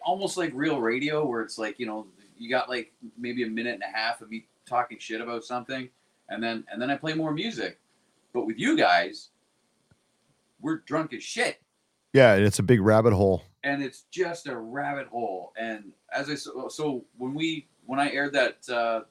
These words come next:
Speaker 1: that first one last Friday from, from the cottage,
Speaker 2: Yeah.
Speaker 1: I had to edit out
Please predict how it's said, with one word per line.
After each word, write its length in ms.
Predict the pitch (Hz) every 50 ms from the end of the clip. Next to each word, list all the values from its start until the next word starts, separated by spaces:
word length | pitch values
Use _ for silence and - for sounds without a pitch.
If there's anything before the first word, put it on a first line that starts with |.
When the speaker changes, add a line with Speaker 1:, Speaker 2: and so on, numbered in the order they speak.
| _ -
Speaker 1:
that 220 | 117 113 - - -
first 240 | 147 156 156 - 127
one 120 | 113 107
last 260 | 117 123 127 - - -
Friday 320 | 127 127 131 127 113 110
from, 320 | - - 110 107 107 104 101 98 95 _ _ _
from 140 | - 113 110
the 80 | 98
cottage, 500 | - 113 117 127 131 113 104 101 - _ _ _ _ _ _ _ _ _ _ _ -
Speaker 2:
Yeah. 220 | 98 95 90 85 - _ _ -
Speaker 1:
I 80 | 107 120
had 200 | 135 147 147 127
to 140 | 135 - 113
edit 200 | 123 127 131 123
out 200 | 123 123 123 120